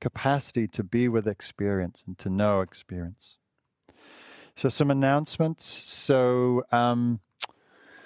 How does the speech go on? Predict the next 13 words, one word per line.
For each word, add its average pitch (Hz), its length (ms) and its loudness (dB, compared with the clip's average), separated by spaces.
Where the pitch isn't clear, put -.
those 131 440 2
of 127 100 2
you 127 340 2
who 127 360 0
have 120 680 0
individual 127 560 2
meetings 135 420 0
today, 160 600 0
um, 110 560 0
please 123 280 0
be 127 100 2
mindful 127 540 2
of 120 320 -2